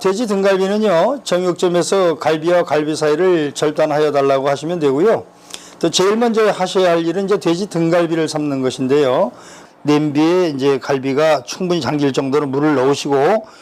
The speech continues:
이렇게 보시는 바와 같이 강불에 불을 이렇게, 에, 팔팔 물을 끓이시다가 물이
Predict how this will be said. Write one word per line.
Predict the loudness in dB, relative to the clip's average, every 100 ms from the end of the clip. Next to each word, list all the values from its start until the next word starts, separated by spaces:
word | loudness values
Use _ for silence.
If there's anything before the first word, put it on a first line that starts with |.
| -20 -8 -2
이렇게 | -2 0 0 0
보시는 | -2 -4 -2 0
바와 | 2
같이 | 2 -2
강불에 | -6 -6 -2 0 2 2 2 -2 -10 -20 -20 -6
불을 | -2 0 2
이렇게, | 0 0 0 0 -2 -14 -20 -20 -6 0
에, | 0 0 -4 -18 -14 -4
팔팔 | -2 0 -2
물을 | 0 -2
끓이시다가 | -2 -2 -2 0 0 2 0 0 -6 -20 -12
물이 | -2 2 2 0